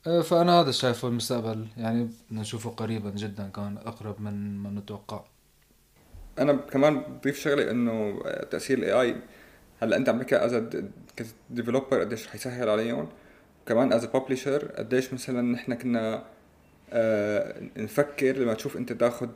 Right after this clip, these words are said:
Speaker 2: مثلا داتا تبع الجيم وتحلل تبع ال دي اي يو والأرقام تبعه والريتنشن و-، وكل هال-، كل هالأرقام،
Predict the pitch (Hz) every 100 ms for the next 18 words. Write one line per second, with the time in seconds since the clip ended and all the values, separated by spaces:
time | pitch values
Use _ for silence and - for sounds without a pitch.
0 | - 107 107 101 113 113 - 107 95 104
1 | 107 104 95 - - - - - - 110
2 | 104 104 110 92 104 110 92 107 107 113
3 | 104 - - 107 107 113 113 104 107 107
4 | 120 117 - 113 110 107 - - - -
5 | - 110 - 127 113 101 101 120 120 123
6 | 95 80 - 117 123